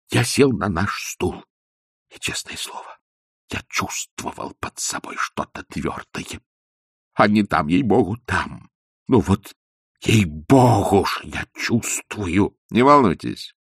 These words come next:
гражданин Михельсон, его нужно ночью выкрасть. Ей-богу, выкрасть!" "Однако для предводителя дворянства у вас слишком мелкие масштабы.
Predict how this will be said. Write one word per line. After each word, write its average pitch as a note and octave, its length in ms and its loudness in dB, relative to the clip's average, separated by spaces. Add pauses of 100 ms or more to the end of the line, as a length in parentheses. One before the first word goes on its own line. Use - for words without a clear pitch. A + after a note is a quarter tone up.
гражданин G#2+ 560 4
Михельсон, F2+ 520 -2 (400)
его D#2 200 6
нужно D#2 320 -4
ночью - 500 -6 (160)
выкрасть. - 680 0 (240)
Ей-богу, G2 600 6
выкрасть!" - 720 0 (1300)
"Однако F#2 380 2
для G2+ 140 6
предводителя G2 680 4
дворянства G2+ 540 4
у A#2+ 60 4
вас A#2+ 180 2
слишком A#2+ 420 -2
мелкие A2 320 -2
масштабы. - 460 -6